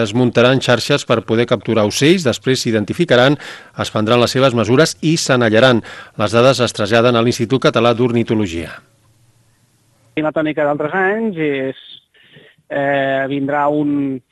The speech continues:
Speaker 2: diguem, aquesta activitat és en col·laboració amb, amb el parc d'Olèrdola, de Garraf, Olèrdola i del Foix. Vindrà un, un, un guarda, que a més a més és anellador professional, i muntarà unes xarxes aquí a prop del, del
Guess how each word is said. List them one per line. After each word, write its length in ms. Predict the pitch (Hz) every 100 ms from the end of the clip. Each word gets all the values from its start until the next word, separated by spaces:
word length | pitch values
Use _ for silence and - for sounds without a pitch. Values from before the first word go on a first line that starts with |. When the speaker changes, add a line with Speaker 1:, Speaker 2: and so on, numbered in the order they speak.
| -
Speaker 2:
diguem, 160 | 156 151
aquesta 240 | 160 160
activitat 560 | 202 180 175 175 185 185
és 320 | 160 151 -
en 80 | 143
col·laboració 640 | 147 135 135 - 151 135 _ _
amb, 580 | 131 123 117 117 113 113
amb 160 | 117 120
el 0 |
parc 320 | 147 139 143
d'Olèrdola, 800 | 131 117 117 123 135 131 135 147
de 60 | 127
Garraf, 320 | 131 143 135 143
Olèrdola 240 | 139 135
i 40 | 135
del 100 | -
Foix. 340 | 175 190 - _ _ _ _ _
Vindrà 320 | 135 131 131 135
un, 560 | 135 135 127 127 123 -
un, 500 | 143 135 131 131 131
un 360 | _ - 156 151
guarda, 380 | 190 180 180 190
que 100 | 143
a 80 |
més 80 | 139
a 80 | 135
més 240 | 135 131
és 240 | 131 123 -
anellador 400 | 131 127 131 131
professional, 720 | 131 143 - 151 175 170 214 _ _ _ _ _ _ _ _ _ -
i 60 |
muntarà 400 | 143 147 143 139 135 131
unes 400 | 131 135 135 131
xarxes 540 | - 190 - 190 214 175
aquí 220 | 139 143
a 60 | 123
prop 160 | 131 117
del, 220 | 123 117 113 - 127
del 220 | 123 120